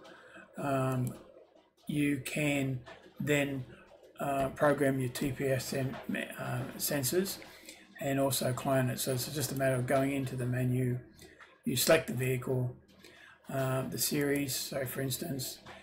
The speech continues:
and then it'll give you up the menus regarding programming and learning. So if you're cloning a sensor, uh, an O E M sensor to an aftermarket sensor, you can do it with the, uh, X L three one gun and the T P M S program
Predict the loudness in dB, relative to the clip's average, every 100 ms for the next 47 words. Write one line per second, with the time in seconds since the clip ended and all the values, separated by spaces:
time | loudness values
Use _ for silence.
0 | -10 -4 0 0 2 2 0 0 2 2
1 | 2 -2 -2 0 0 0 -2 -4 -10 -18
2 | -20 -8 -2 4 4 4 2 6 6 6
3 | 4 4 0 -2 0 2 2 2 0 4
4 | 6 6 4 2 6 6 6 4 4 4
5 | 2 0 2 2 4 4 4 0 -16 -18
6 | -8 -2 0 0 0 2 4 4 2 0
7 | 0 0 2 0 0 0 0 2 0 0
8 | -2 0 0 0 -4 -4 -4 -2 -4 -6
9 | -10 -18 -10 -6 -2 2 4 4 2 0
10 | 0 0 0 0 -4 -12 -18 -10 -4 -2
11 | -2 -4 -4 -4 -4 0 0 2 2 2
12 | 2 0 -4 -4 -2 0 0 0 0 0
13 | 0 -2 -2 4 4 4 0 -2